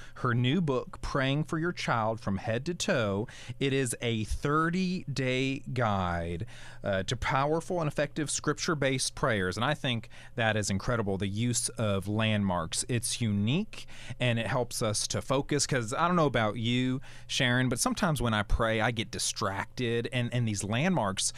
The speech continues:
will, will help me to focus. So if you have, if you know parents out there, maybe you are one,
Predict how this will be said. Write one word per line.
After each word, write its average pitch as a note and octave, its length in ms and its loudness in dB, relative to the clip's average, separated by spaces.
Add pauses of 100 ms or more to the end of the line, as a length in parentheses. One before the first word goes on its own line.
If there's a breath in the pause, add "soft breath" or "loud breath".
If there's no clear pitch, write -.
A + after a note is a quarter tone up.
(200 loud breath)
will, B2+ 220 0
will B2 180 0
help C#3 220 0
me B2 100 0
to G2+ 80 -2
focus. B2+ 460 -2
So C3 320 4 (300 loud breath)
if B2 180 0
you F#3 240 0
have, E3+ 420 2
if C#3 140 2
you F3 140 2
know F#3 240 4
parents D3+ 560 2
out C#3 240 0
there, C#3+ 180 2
maybe B2 300 2
you G#2+ 280 -2
are B2 300 2
one, C3+ 480 0